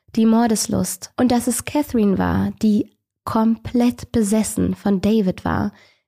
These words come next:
die bereit war, alles für ihn zu tun, und ihre Eifersucht war fast noch gefährlicher als die Mordlust Davids. Im Gefängnis schreiben die beiden sich Briefe. Über zweitausendsechshundert an der Zahl,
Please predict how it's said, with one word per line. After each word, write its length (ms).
die 100
bereit 360
war, 220
alles 340
für 60
ihn 200
zu 140
tun, 380
und 260
ihre 320
Eifersucht 920
war 420
fast 540
noch 340
gefährlicher 1040
als 240
die 140
Mordlust 960
Davids. 720
Im 220
Gefängnis 720
schreiben 440
die 80
beiden 400
sich 260
Briefe. 600
Über 360
zweitausendsechshundert 2250
an 120
der 160
Zahl, 520